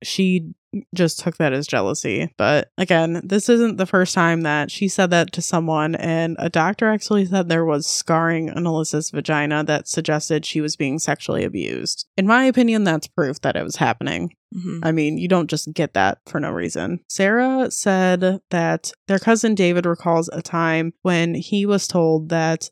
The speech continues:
Speaker 1: they had to handcuff Alyssa to a chair because she was so out of control. But one of Alyssa's friends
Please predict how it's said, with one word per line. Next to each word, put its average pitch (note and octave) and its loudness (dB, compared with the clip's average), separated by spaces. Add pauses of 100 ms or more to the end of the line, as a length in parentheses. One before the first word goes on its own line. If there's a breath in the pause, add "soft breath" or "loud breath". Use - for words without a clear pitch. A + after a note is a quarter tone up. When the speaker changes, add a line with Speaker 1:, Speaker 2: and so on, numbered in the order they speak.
Speaker 1:
they E3+ 0
had F3 0
to E3+ 0
handcuff A3 2
Alyssa F3+ 2
to F3 0
a D#3 2
chair - 0
because E3 -4
she - -2
was D#3+ -4
so F3+ 2
out F3+ 2
of F3+ -2
control. - -2
But E3+ 6
one F#3+ 4
of F3 2
Alyssa's E3+ 2
friends D3+ 0